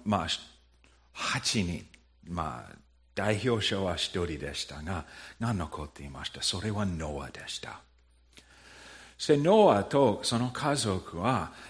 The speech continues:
大洪水を、まあ、通ってから、えっと、箱舟を出て、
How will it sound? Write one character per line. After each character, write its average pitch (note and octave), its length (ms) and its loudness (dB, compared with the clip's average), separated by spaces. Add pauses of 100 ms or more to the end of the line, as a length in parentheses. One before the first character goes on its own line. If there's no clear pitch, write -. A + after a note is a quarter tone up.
(100)
大 G#2 240 2
洪 D3 300 0
水 C3 480 0
を、 A#2+ 420 2 (340)
ま C#2+ 560 -6
あ、 B1 40 -10 (240)
通 C3 140 0
っ B2 40 0
て - 300 -6
か C#2+ 240 -8
ら、 G2 420 -2 (380)
え D2+ 200 -12
っ - 120 -20
と、 C#2+ 360 -8
箱 A#2+ 440 -2
舟 G#2+ 400 2
を F2+ 120 2
出 E2 280 -2
て、 - 480 0